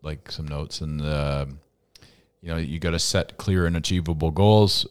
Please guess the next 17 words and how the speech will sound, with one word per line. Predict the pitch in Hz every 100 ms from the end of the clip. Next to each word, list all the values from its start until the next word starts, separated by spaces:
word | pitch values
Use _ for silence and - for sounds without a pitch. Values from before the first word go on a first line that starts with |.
| -
breaking | 87 85 90 85
those | 82
goals | 80 90 82
down | 82 85 85
into | 80 78
smaller, | - - 85 85 85 82
more | 80 73
manageable | 76 80 85 78 69
steps, | - 104 98 -
finding | - 90 85 82
inspiration | 80 - 82 92 90 - 92 90
and | - 80 78
support | 82 - 85 -
from | 78
others, | 71 82 82 80 73
and | 80 78
reminding | 80 80 80 87 82 80 76